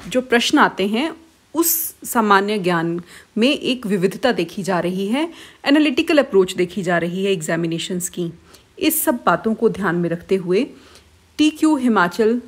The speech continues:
आपके लिए एक नई सीरीज लेकर आया है, जिसमें एक सेशन में दस क्वेश्चंस, क्वालिटी क्वेश्चंस ऑब्जेक्टिव टाइप करवाए जाएंगे और हो सकेगा तो इसकी पीडीएफ़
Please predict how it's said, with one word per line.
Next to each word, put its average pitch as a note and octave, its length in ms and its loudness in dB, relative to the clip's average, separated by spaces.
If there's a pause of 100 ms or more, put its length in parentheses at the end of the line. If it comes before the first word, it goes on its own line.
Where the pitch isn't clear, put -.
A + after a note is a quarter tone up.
(260)
आपके A3 360 2
लिए F3 340 0 (240)
एक A#3+ 140 0
नई A3 280 2
सीरीज G3 400 -4 (420)
लेकर G#3 320 2
आया F3 200 2
है, B3 260 -2 (320)
जिसमें D4 580 0 (720)
एक F4+ 220 2
सेशन A3+ 340 0
में G#3+ 340 -2
दस B3 340 0
क्वेश्चंस, G#3 560 -2 (100)
क्वालिटी C4+ 380 2
क्वेश्चंस G3+ 600 -4 (400)
ऑब्जेक्टिव G#3 440 0
टाइप F3 340 0
करवाए E3 300 -2
जाएंगे E3+ 480 -2 (200)
और A3+ 140 6
हो C#4 220 -2
सकेगा A3+ 380 2
तो A3 120 -4
इसकी A3 240 -4
पीडीएफ़ F3+ 400 -2